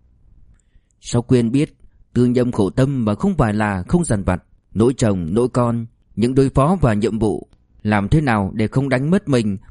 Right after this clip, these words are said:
mà vẫn làm tròn công việc chú Sáu, đúng hơn là tổ chức giao cho hẳn dễ dàng. Dựa vào Hai Rạng thì khỏi lo mối hiểm họa từ Ba Hoàng. Sáu Khuyên thường nói với Tư Nhâm vậy, nhưng thực tình cô đâu muốn.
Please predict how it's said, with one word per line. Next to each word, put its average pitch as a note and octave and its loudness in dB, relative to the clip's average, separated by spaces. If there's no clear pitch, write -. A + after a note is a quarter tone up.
mà G2+ 2
vẫn D3+ 0
làm B2 -2
tròn A2+ 0
công F#3 2
việc A2 -2
chú B2 4
Sáu, A#2+ -2
đúng C#3 2
hơn G3 2
là A#2 0
tổ G#2+ 2
chức - 0
giao C#3 0
cho C3+ 0
hẳn G2 -4
dễ D3 -2
dàng. G2 -2
Dựa B2 0
vào C3 2
Hai F3 -2
Rạng A2+ -2
thì C3+ 2
khỏi A#2 0
lo D3 -2
mối D3+ 0
hiểm A#2+ 0
họa G#2+ 0
từ G#2+ 0
Ba D3 0
Hoàng. G#2 -2
Sáu - 0
Khuyên C3+ 2
thường G2+ 0
nói G#2+ 0
với C#3+ 2
Tư C#3 2
Nhâm C3 0
vậy, F#2 -2
nhưng A#2 0
thực A2+ 0
tình G2 0
cô A#2 2
đâu B2 2
muốn. A#2 -2